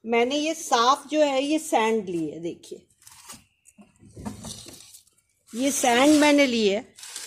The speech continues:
ये। इसको मैंने जो है, साफ करके और वेट कर लिया है, गीला कर लिया है। ये है, इसको मैंने पूरा साफ करा है, धोया है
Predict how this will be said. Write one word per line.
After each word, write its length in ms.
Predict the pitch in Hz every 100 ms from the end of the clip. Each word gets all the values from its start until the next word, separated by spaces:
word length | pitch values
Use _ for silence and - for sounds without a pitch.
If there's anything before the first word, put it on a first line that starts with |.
| 208
ये। 260 | 214 220 233 - _ _ _ _ _ _ _ _ - - - -
इसको 320 | 247 - 320
मैंने 340 | 302 277 294 294
जो 120 | 285
है, 180 | 269 294
साफ 480 | - 233 254 269
करके 420 | - 208 214 247 262
और 480 | - 233 240 226 214
वेट 340 | 196 226 214
कर 180 | - 170
लिया 280 | 175 170 170
है, 140 | 175
गीला 300 | 196 196 180
कर 200 | 156 151
लिया 220 | 123 57
है। 280 | - - - - _ _ - - - _ _ _ - - - - - - - - - - - - - - - - - -
ये 160 | 185
है, 240 | 175 185 214 - _ - -
इसको 260 | 175 220
मैंने 240 | 202 196 196
पूरा 280 | 202 196
साफ 400 | 190 202 170 -
करा 180 | 208 190
है, 100 | 220
धोया 320 | 190 180 180
है 180 | 190 233